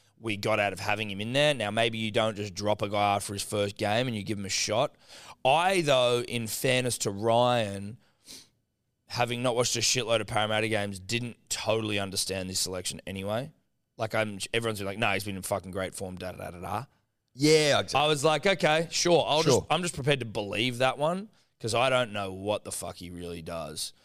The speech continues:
Speaker 1: Like, is he, is he, he doesn't seem to have, like, he's not ball player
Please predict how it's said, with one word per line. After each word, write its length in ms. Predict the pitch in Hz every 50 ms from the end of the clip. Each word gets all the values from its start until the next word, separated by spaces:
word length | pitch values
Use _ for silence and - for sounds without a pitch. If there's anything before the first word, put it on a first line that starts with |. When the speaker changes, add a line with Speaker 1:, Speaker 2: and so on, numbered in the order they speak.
| _ _ _ _ _ -
Speaker 1:
Like, 180 | 117 113 98
is 100 | 131 120 120
he, 420 | 123 107 110 80 85 127 127 98
is 100 | 117 110
he, 300 | 113 107 104 98 95 95 - - - _ - - _ _ _ _ _
he 100 | - 123
doesn't 200 | 147 156 151 143
seem 180 | - 151 139
to 60 | 131 120
have, 120 | 113 107
like, 180 | 110 101 98 -
he's 80 | 120
not 240 | 147 156 - 110 98
ball 280 | - 101 101 120 131 139
player 400 | 131 - - - 98 90 90 87